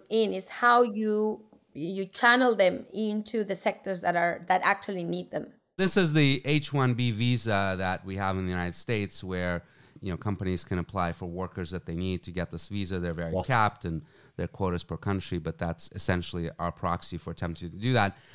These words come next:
Speaker 2: But, you know, w-, one thing that we do have in the U S, even though it's sort of this unstructured immigration policy where we have obviously
Speaker 1: Yeah.
Speaker 2: a lot of illegal immigration that we don't control and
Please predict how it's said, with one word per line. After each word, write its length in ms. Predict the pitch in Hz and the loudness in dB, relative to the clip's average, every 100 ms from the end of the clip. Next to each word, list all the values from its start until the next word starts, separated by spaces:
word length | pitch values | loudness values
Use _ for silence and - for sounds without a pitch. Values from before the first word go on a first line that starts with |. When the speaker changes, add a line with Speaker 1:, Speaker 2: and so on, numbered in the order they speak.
| 139 | 2
Speaker 2:
But, 180 | 165 170 | 4 6
you 120 | 208 | 4
know, 100 | 190 | 4
w-, 180 | 190 175 | 2 2
one 200 | 214 277 | 2 2
thing 240 | 240 190 | 0 2
that 200 | 165 135 127 | 4 2 2
we 100 | 123 | 2
do 220 | 127 123 | 4 4
have 240 | 123 120 | 6 4
in 60 | 117 | 4
the 80 | 110 | 2
U 120 | 107 | 2
S, 260 | 104 98 | 0 0
even 220 | 107 101 98 | -2 -2 0
though 400 | 98 95 92 - | 0 0 -2 -6
it's 160 | 95 | -10
sort 180 | - 95 | -6 -4
of 120 | 92 | -4
this 180 | 87 90 | -6 -6
unstructured 680 | 90 85 - 92 - - 90 | -6 -6 -4 -4 -4 -6 -4
immigration 500 | 87 85 92 90 90 | -4 -4 -6 -6 -8
policy 400 | 90 87 85 - | -6 -6 -6 -8
where 160 | 85 85 | -8 -6
we 80 | |
have 160 | 85 85 | -4 -4
obviously 540 | 85 80 82 - 80 - _ | -4 -6 -10 -10 -12 -12 _
Speaker 1:
Yeah. 180 | - 202 | -4 -2
Speaker 2:
a 40 | |
lot 160 | 92 87 | 0 0
of 80 | 85 | -2
illegal 340 | 95 143 139 | -2 0 2
immigration 540 | 117 110 110 104 - 101 | 2 2 0 -2 -2 -2
that 120 | 98 | -2
we 100 | 92 | -2
don't 160 | 90 90 | -4 -4
control 500 | 90 87 95 92 90 | -6 -6 -4 -2 -2
and 160 | 80 | -6